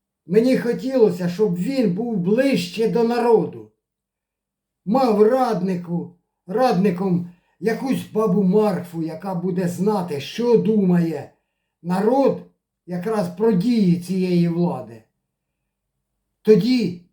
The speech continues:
якщо він захоче, або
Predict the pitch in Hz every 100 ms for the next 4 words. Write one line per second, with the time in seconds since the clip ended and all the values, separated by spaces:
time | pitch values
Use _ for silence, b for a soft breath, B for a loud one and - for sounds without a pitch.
0 | _ _ _ _ _ _ _ _ _ 160
1 | 185 175 233 220 208 175 190 175 254 285
2 | 285 - 175 175 - _ _ _ _ _
3 | _ _ _ _ _ _ _ _ _ _
4 | _ _ _ _ _ _ _ _ - 165
5 | 165 240 202 -